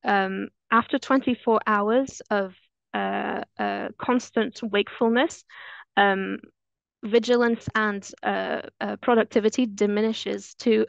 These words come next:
uh, the same level as someone who has a blood alcohol contra-, concentration of, uh, zero point one percent, which is very scary. Several studies have also shown that working at night in an emergency situation has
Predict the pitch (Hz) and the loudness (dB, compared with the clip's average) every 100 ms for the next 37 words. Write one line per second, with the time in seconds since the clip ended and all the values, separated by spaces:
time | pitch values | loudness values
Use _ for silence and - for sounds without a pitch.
0 | 226 202 202 - 233 220 202 202 214 202 | 0 -2 -2 2 2 4 2 2 -2 -2
1 | - 208 208 202 - 208 214 - 208 196 | -4 -4 -4 -8 -4 -4 -4 -4 -4 -2
2 | 208 208 214 208 208 202 202 - 214 214 | -2 2 2 2 -2 -2 -4 -2 -6 -4
3 | 208 - - 220 208 - 196 196 190 - | -6 -4 -4 -4 -4 -2 -4 -4 -10 -10
4 | - - 214 190 - 208 196 - 202 196 | -18 -2 -2 -2 -6 -4 -4 -4 -2 -2
5 | 196 220 190 185 196 - 196 - - 190 | -2 -8 -8 -8 -8 -6 -6 -8 -14 -8
6 | 185 175 - - 196 208 - _ _ _ | -6 -6 -6 -2 -2 -2 -8 _ _ _
7 | _ _ _ _ _ _ _ _ _ _ | _ _ _ _ _ _ _ _ _ _
8 | _ _ _ - - 294 311 - 233 226 | _ _ _ -4 2 4 4 2 4 4
9 | 220 208 240 254 226 202 - 226 208 196 | 2 0 0 0 0 0 0 0 0 0
10 | 190 196 - 196 208 - 214 208 214 214 | -4 -6 -4 0 0 0 -2 -2 -2 0
11 | 214 240 - 202 190 190 - 196 196 233 | 0 0 -2 -4 -4 -6 -4 -2 -2 0
12 | 240 220 202 - 190 196 - 208 214 208 | -2 -2 -4 -4 -4 -4 -4 -4 -2 -2